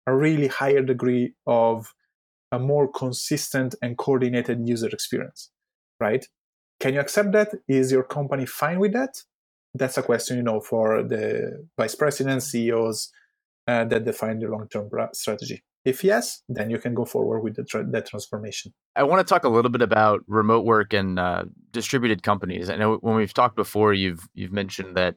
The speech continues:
Speaker 2: every big company is, is remote. Can you describe that in a little more detail for listeners?
Speaker 1: Uh, yes, absolutely. And thanks for bringing this up because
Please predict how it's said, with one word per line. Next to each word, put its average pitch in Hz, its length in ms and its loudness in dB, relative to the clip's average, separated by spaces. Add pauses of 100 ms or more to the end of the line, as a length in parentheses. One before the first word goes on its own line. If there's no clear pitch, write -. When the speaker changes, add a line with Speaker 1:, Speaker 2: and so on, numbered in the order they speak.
(120)
Speaker 2:
every 107 240 0
big 90 240 -4
company 87 440 -4
is, 85 200 -8
is 90 240 -8
remote. 90 340 -2
Can 101 140 -4
you 101 280 -2 (140)
describe 101 460 0
that 104 240 4
in 101 100 -2
a 95 60 -2
little 98 160 0
more 98 120 2
detail 101 440 -2
for 98 160 -4
listeners? 101 460 -6 (420)
Speaker 1:
Uh, 220 180 8
yes, 220 320 4
absolutely. 147 600 4 (300)
And 131 500 4
thanks 156 240 0
for 147 100 2
bringing 151 260 0
this 131 180 0
up 131 140 2
because 120 480 0